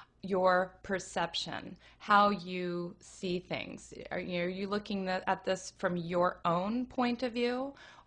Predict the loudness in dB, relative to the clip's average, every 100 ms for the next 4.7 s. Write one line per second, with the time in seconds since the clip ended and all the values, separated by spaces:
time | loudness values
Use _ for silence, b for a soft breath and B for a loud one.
0 | 2 4 6 4 0 -4 _ -18 -10 -4
1 | -2 0 4 4 4 0 0 0 -4 -14
2 | -8 -2 0 2 2 0 -2 -10 -16 -16
3 | -12 -6 -2 -2 -2 -6 -6 -2 0 0
4 | -4 -4 -4 -4 -4 -4 -6